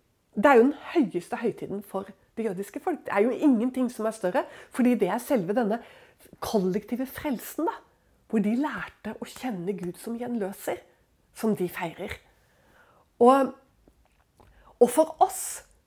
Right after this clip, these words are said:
så får vi bare se denne vidunderlige linjen, hvordan han har åpenbart seg som gjenløser, og så får vi lov å lese Egypt.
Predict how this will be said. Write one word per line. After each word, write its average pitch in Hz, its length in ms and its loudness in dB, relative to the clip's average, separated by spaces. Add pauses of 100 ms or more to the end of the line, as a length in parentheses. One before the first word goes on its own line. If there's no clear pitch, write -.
så 262 120 2
får 240 180 6
vi 262 80 8
bare 262 220 4
se - 340 2 (100)
denne 233 320 6
vidunderlige 202 1000 0 (340)
linjen, 247 640 4 (960)
hvordan 240 260 0
han 196 140 -8
har - 240 -8
åpenbart - 720 -8
seg - 160 -12
som - 200 -12
gjenløser, 175 640 -10
og 185 100 -10
så 180 120 -6
får 185 140 -4
vi 254 80 -2
lov 180 160 -4
å 226 40 -2
lese 254 460 -6
Egypt. - 480 -8